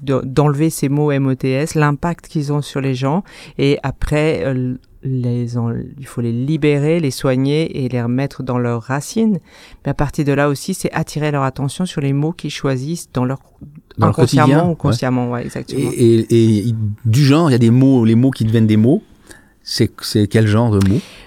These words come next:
Speaker 1: Bah là, par exemple, je vais te donner, euh, euh, sept, euh, sept pistes à explorer qui
Speaker 2: D'accord.
Speaker 1: vont te permettre un peu de comprendre,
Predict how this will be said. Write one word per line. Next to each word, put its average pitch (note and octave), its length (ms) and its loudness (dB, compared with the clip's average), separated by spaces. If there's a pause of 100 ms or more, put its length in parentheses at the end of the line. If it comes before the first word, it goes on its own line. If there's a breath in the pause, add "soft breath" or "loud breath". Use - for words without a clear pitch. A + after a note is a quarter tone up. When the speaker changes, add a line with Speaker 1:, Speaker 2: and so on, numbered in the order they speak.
(120 loud breath)
Speaker 1:
Bah - 60 0
là, F#3 100 0
par E3 140 2
exemple, E3+ 400 0
je C#3+ 160 -2
vais D3+ 80 2
te D3+ 140 -4
donner, E3 500 0
euh, C#3+ 380 0
euh, C#3 560 -2
sept, - 580 -4
euh, C3+ 720 0 (540 loud breath)
sept - 320 -2
pistes - 440 -6
à D3 120 -2
explorer C#3+ 760 -2
qui - 120 -12
Speaker 2:
D'accord. D3+ 220 -6
Speaker 1:
vont C#3 80 -2
te C3+ 60 -10
permettre D3 420 0
un C3 100 0
peu D3 100 -4
de C#3+ 80 -8
comprendre, D3 640 -2